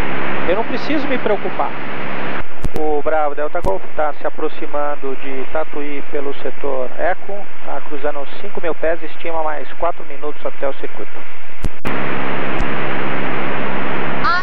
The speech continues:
Speaker 2: é novecentos.
Speaker 1: Tá vendo? Tá vendo mesmo? Tá?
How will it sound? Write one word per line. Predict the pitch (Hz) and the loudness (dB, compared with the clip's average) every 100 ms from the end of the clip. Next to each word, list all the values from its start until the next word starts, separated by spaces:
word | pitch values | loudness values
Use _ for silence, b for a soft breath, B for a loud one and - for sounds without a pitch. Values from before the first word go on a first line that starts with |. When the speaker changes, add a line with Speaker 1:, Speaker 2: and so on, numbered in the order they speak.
| 339 | -6
Speaker 2:
é | |
novecentos. | 330 320 - - - 285 - - - - - - - - - - - - - - - - - - - - - - - - - - - - - 403 392 - - - - - - 392 - - - 392 - 1077 1077 1077 - - - - - - - - | -6 -6 -6 -4 -4 -2 -2 0 0 0 0 0 0 0 0 0 0 0 0 0 0 0 0 0 0 0 0 0 0 0 0 0 0 0 0 0 2 2 2 2 2 2 2 2 2 2 2 0 0 0 0 0 0 0 0 0 0 0 0 0
Speaker 1:
Tá | 135 | -2
vendo? | 196 302 302 - - - - - - - - - - 143 | -4 -4 -6 -6 -6 -4 -4 -2 -2 0 0 0 0 0
Tá | 156 | 0
vendo | 240 370 - | -4 -4 -4
mesmo? | 294 330 - - - - - - - | -4 -4 -4 -4 -2 -2 0 0 0
Tá? | 170 | -2